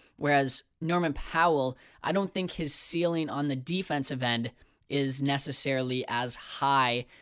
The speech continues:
as the ceiling of O G's offense. Yes, Norman Powell is really good. He's a good wing defender. He just doesn't seem to have the instincts,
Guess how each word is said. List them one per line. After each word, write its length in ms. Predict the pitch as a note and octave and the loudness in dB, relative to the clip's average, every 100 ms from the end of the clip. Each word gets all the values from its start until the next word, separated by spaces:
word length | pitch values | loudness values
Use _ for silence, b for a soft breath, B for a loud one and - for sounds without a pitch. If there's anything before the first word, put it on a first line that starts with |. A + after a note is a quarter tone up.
| B | B
as 160 | B2 B2+ | -8 -6
the 80 | B2+ | -4
ceiling 480 | - C#3+ C3+ B2+ A#2+ | -2 0 0 0 -2
of 240 | A#2 A2+ | -4 -6
O 140 | C3 C3+ | -6 -4
G's 340 | B2 B2 A2 - - | -4 -6 -6 -10 -4
offense. 680 | A#2+ A#2+ - - A#2 - - b b b b b | -2 -2 -6 -14 -8 -8 -8 b b b b b
Yes, 320 | C3+ D#3 F3+ | 2 2 4
Norman 200 | F3+ E3+ | 0 -2
Powell 200 | E3+ D#3 | 2 2
is 160 | D3+ C#3 | 2 -2
really 160 | C#3 C3+ | -2 -2
good. 120 | B2 | -4
He's 120 | A#2+ | -6
a 40 | |
good 200 | A2+ C#3+ | -6 -6
wing 180 | C3 B2+ | -4 -4
defender. 480 | A#2+ - A2+ A2+ A2+ b b b | -6 -6 -6 -6 -8 b b b
He 120 | - | -4
just 260 | E3 E3+ - | -2 -2 0
doesn't 260 | F3+ F3+ F3+ | 0 0 -2
seem 220 | F#3+ F3 | -2 -2
to 40 | |
have 240 | C#3 D3+ C#3+ | 0 -2 -2
the 140 | C3 | -4
instincts, 600 | D#3+ F#3 - C3+ C3 | -2 -2 -2 -4 -2